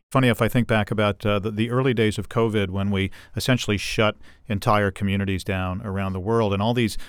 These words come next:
photos started to emerge of, of places that normally are covered in smog,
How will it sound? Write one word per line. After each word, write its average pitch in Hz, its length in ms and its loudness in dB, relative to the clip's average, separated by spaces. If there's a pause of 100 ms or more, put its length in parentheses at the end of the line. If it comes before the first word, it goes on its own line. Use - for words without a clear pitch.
(120)
photos 175 420 2
started 110 360 0
to 113 120 0
emerge 107 520 2
of, 98 180 -4 (260)
of 107 140 -4
places 117 380 0
that 107 120 0
normally 170 280 2
are 117 80 2
covered 151 340 2
in 123 100 0
smog, 101 540 -2